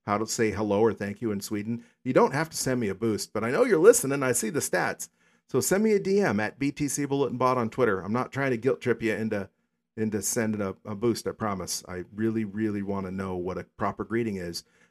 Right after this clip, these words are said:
Just like I didn't know how to say Morian in Luxembourgish until Leggy reached out. Number nine remains Singapore. Same to you in Singapore.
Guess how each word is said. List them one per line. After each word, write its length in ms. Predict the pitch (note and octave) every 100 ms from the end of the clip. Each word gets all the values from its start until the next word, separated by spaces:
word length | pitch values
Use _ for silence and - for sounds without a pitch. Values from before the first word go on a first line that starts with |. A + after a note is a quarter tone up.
| -
Just 160 | D3+
like 160 | E3 D#3
I 100 | C#3+
didn't 220 | D#3 D3
know 120 | C3
how 180 | A#2+ B2
to 80 | A2+
say 240 | - A#2
Morian 440 | G#2 G#2+ A2+ G#2+ F#2
in 100 | F2+
Luxembourgish 680 | G#2+ - G2 F#2 F2 D#2+
until 500 | F2 E2+ _ _ G2+
Leggy 260 | F#2 F#2+ F2+
reached 280 | E2+ D#2 -
out. 200 | D#2 - _ _ _ _ _ _ _ _ _ _ _ _
Number 260 | C3 D3+ E3
nine 500 | D3 D3+ C#3 C#3+ F3+
remains 380 | E3 D3 C#3 -
Singapore. 600 | - D3+ C#3 C3+ E3 F#3+
Same 440 | - - F#3 C4+
to 100 | B3+
you 200 | A3+ C#4
in 80 | B3
Singapore. 720 | - G3+ F4+ - D#3+ D3+ G#3+